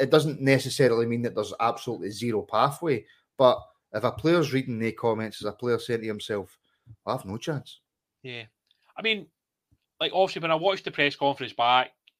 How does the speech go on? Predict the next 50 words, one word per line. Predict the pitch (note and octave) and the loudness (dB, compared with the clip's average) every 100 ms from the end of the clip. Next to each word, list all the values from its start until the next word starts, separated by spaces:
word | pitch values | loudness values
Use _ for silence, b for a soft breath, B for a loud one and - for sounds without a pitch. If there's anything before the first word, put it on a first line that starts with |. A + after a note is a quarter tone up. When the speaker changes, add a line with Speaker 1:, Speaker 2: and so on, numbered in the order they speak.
| _ | _
Speaker 2:
and | A#2+ | 2
then | C3 C3+ C3+ | 2 2 -2
I, | A2 A#2 A2 b b b _ | -4 -4 -4 b b b _
I | C3 | -6
was | C3 | 4
trying | D#3+ E3+ | 6 6
to | F3 | 4
listen | C#3 C#3 C3+ | 0 0 -4
to | - | -4
exactly | B2 A2 B2 C3 A#2+ | -4 2 2 2 -4
what | B2 C3 | -6 -6
he | A#2+ | -6
was | A2 | -12
trying | - B2 B2 | 0 0 0
to | G#2+ | -6
say | - B2+ | -6 -6
when | A#2+ A2 | -6 -12
he | |
said | G#2 B2 C3+ D#3 | -4 0 0 -2
it. | - _ _ _ _ _ _ _ _ _ _ _ _ _ _ | -6 _ _ _ _ _ _ _ _ _ _ _ _ _ _
But | - D3+ | -10 -2
yeah, | F3+ | -2
of | D3+ | 0
course, | - F#3+ - | -2 -2 -2
it's | - | -10
got | - F#3+ F#3+ | -4 -4 -4
to | F3 | -2
be | |
a | D#3 | 0
bit | C3 B2+ | 2 0
of | A#2 | -2
a | |
dagger | A2 A#2 A2+ A2+ | 0 0 0 -8
to | G#2+ | -10
the | G#2 | -2
heart, | A#2 C#3+ - | 2 2 0
isn't | D#3 D#3 D#3+ | -6 -8 -12
it, | E3+ | -10
for | D#3+ | -8
some | D#3 D3+ | -8 -8
of | D3+ | -8
the | |
young | D3+ D3 | -8 -10
players? | C#3+ D3+ C#3+ - | -6 -4 -4 -4
Because | C#3+ C#3+ C3 - b b b b _ | -6 -6 -6 -10 b b b b _
he's | D3 | -8
pretty | - F3 D#3 | 0 0 0
much | C3+ B2 | -4 -4
saying | C3+ B2+ B2 | -4 -4 -2
that, | B2 B2 | -4 -4